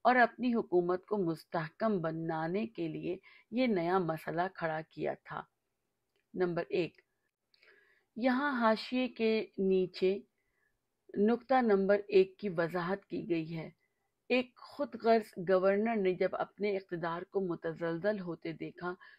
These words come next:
तो वो शाम आया और सबसे पहले इसने यजीद की वली अहदी की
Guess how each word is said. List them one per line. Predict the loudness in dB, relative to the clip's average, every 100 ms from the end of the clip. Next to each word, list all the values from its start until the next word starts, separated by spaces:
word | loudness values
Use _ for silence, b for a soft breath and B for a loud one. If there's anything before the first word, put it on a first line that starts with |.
| _
तो | -6
वो | -4 -6
शाम | -4 0 0 0 -2
आया | -2 -2 -6 -6
और | -6
सबसे | -6 -8 _ -10
पहले | -4 -4 -4 -6 -8
इसने | -8 0 0
यजीद | 2 -2 -4 -6 -8 -6
की | -4
वली | -2 -2 -2 -6 -6
अहदी | -6 -6 -8
की | -6